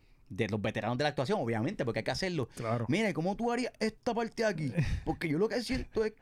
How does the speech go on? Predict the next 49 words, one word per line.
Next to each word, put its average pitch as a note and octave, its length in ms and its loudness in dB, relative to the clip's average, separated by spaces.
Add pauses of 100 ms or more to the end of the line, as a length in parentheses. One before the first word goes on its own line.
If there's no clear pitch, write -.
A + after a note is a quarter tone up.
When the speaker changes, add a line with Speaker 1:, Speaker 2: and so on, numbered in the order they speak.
Speaker 1:
que, A3 280 0 (440)
chico, G3+ 380 0
cabrón". E3 560 4 (960)
Y, C3 240 0
pero A#2+ 160 0
le A#2+ 80 2
metía, A#2+ 340 0
le A#2+ 140 -2
metió A2+ 220 0
bien C3+ 120 0
también, C#3 340 -2
sus B2 140 -6
partes A#2+ 340 -2
están B2+ 240 -4
nítidas. C#3 520 0 (720)
Eh, A#2 200 -2 (120)
hubo E3 120 2
una A#3+ 100 4
buena F#3+ 160 2
experiencia F3+ 380 -2
trabajando D#3 360 0
con C#3+ 80 -2
todo C3 100 -4
ese D3+ 60 -2
equipo C#3+ 160 -2
de D3 80 -2
trabajo, A#2 260 0
Speaker 2:
Ay, G#2+ 60 0
Speaker 1:
¿entiendes? D3 300 2
Speaker 2:
macho, A#2 100 0
no A2 60 2
me B2 60 4
imagino. B2 460 0 (120)
De A2+ 120 -2
verdad, A2 240 0
tiene A#2+ 140 -2
que B2 60 0
estar C3 180 -2
brutal. B2 360 0 (760)
Speaker 1:
Y C#3+ 80 6
Speaker 2:
En- C#3 60 8
Speaker 1:
más C#3 120 4
que A3 120 2
son D3 380 -2
freaking E3 300 -2
leyendas, F3 400 -2
mano. F#3+ 180 0
Son B2+ 220 0
gente, F3 800 -2